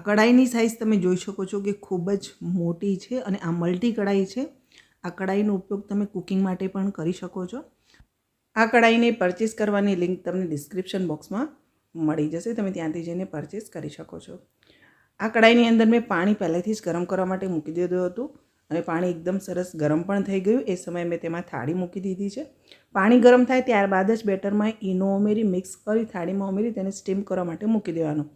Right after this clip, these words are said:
પંદરથી વીસ મિનિટ માટે આપણે તેને સ્ટીમ કરીએ. હવે ફ્રેન્ડ્સ, આ નાસ્તામાંથી આપણે ગ્રીન બાઇટ્સ તૈયાર કરવાના છે, તો તેના માટે આપણે એક ચટણી તૈયાર કરવાની છે. તો મેં અહીંયા પંદરથી વીસ કળી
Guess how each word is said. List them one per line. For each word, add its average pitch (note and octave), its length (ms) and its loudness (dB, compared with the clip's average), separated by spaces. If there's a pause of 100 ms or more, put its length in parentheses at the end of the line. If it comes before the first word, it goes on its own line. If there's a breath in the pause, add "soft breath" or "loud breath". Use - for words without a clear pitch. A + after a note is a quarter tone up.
(480 soft breath)
પંદરથી A#3+ 460 6
વીસ A3+ 180 -2
મિનિટ B3 280 2
માટે G#3 180 0
આપણે G3+ 240 -2
તેને F#3+ 220 -4
સ્ટીમ G3 260 -6 (140)
કરીએ. G3+ 260 0 (1120)
હવે A3 220 8
ફ્રેન્ડ્સ, B3+ 360 8
આ G#3+ 140 8
નાસ્તામાંથી A3 640 2
આપણે G#3 320 2
ગ્રીન G#3+ 280 8
બાઇટ્સ G#3+ 300 4
તૈયાર F#3 280 0
કરવાના F3+ 400 -2
છે, B3 120 -2
તો C4 140 -4
તેના F#3+ 240 -2
માટે G3 220 -2
આપણે G#3 220 2 (200)
એક G#3+ 180 2 (440 soft breath)
ચટણી G#3+ 400 2
તૈયાર F#3 280 4
કરવાની F3 480 -2
છે. D4 80 -4 (140)
તો - 100 -8
મેં G3+ 140 4
અહીંયા G3+ 240 4
પંદરથી A#3 500 6
વીસ A#3 240 0
કળી A#3+ 240 4